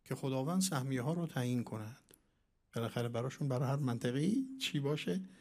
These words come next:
یه منطقه سنگ به سرشون ببارد، یه منطقه <laughs> بالاخره برف و بارانشون چی باشه و چطور باشه. فرمود: "و انزلنا من المعصرات". کلمهٔ معصرات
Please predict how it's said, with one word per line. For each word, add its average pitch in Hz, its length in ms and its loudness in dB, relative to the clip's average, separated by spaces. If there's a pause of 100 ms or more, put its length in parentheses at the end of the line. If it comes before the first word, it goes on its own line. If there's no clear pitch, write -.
(460)
یه 139 80 4
منطقه 131 360 2
سنگ 160 340 6
به 190 60 10
سرشون 175 400 4
ببارد، 165 400 6
یه 156 60 8
منطقه 147 400 6 (440)
<laughs> - 440 -10
بالاخره 139 520 -2 (140)
برف 127 260 -2
و 139 40 4
بارانشون 147 640 8
چی 196 160 4
باشه 190 340 8 (380)
و 135 80 2
چطور 139 360 2
باشه. 123 460 -8 (1700)
فرمود: 202 500 8
"و 190 40 12
انزلنا 196 840 8
من 220 200 8
المعصرات". 143 1080 6
کلمهٔ 233 500 10
معصرات 170 1400 6